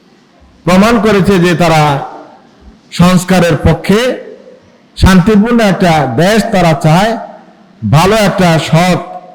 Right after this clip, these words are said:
নেতৃত্ব তারা চায়। আমাদের তো লজ্জা থাকা উচিত, যারা এই বয়স্ক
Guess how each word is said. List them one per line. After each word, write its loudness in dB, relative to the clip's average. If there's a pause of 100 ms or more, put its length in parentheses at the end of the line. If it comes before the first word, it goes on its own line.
নেতৃত্ব 0
তারা 0
চায়। 0 (680)
আমাদের 2
তো -2
লজ্জা 2
থাকা -2
উচিত, 0
যারা 0
এই 0 (500)
বয়স্ক 0